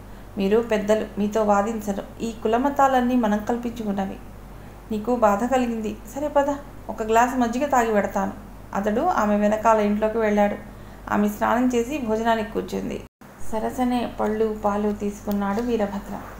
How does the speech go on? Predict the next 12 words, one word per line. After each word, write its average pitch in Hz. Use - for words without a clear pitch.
"పిన్నిగారు, 220
ఇవిగో 233
కాకరకాయలు." 220
చేతిలో 233
సంచి 220
కింద 214
పెట్టి 302
వీరభద్రాన్ని 220
వింతగా 208
చూశాడు 208
రాజు. 214
"రాజు, 208